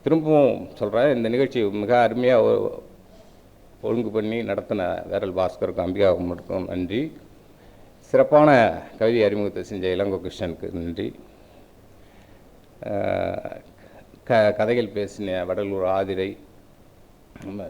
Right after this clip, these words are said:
சிவகுமார் மூர்த்தியா, கதிர் பாரதி, இந்த நிகழ்ச்சியின் மிக முக்கியமா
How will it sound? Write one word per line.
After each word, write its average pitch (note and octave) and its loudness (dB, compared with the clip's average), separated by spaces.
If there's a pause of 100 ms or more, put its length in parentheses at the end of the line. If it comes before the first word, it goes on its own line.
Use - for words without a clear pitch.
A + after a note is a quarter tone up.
சிவகுமார் G#2+ -6
மூர்த்தியா, F#2 -6
கதிர் G2+ -4
பாரதி, F#2+ -2 (960)
இந்த A2 -4
நிகழ்ச்சியின் B2+ 0
மிக C3 4
முக்கியமா C3+ 2